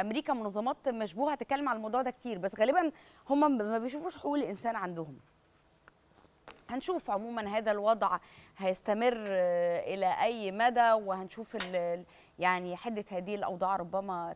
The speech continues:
تهدأ او تتصاعد. طبعا الامر متروك للحكومه الامريكيه، واحنا بس بنعرض امام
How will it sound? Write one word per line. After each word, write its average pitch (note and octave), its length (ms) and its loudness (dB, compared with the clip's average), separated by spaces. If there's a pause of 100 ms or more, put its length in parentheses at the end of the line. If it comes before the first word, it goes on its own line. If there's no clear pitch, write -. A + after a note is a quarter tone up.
تهدأ F3+ 320 -4 (120)
او F3+ 200 0
تتصاعد. A3+ 720 2 (100)
طبعا G3+ 220 -2
الامر F3+ 400 -8
متروك F3 520 -10 (640)
للحكومه F#3 440 -10
الامريكيه، E3 420 -8
واحنا F3 200 -12
بس F3+ 160 -12
بنعرض F3 340 -8
امام E3+ 220 -8